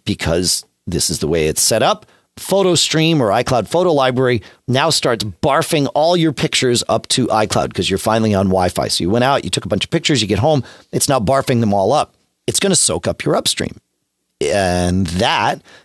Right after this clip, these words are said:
can slow down that very same device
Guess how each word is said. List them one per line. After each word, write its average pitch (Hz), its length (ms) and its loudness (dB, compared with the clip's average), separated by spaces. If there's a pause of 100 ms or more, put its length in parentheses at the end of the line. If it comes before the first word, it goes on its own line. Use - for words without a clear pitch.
(100)
can 139 140 0
slow 147 280 2
down 131 240 2
that 120 220 2
very 147 400 2
same 254 480 0
device 78 480 -2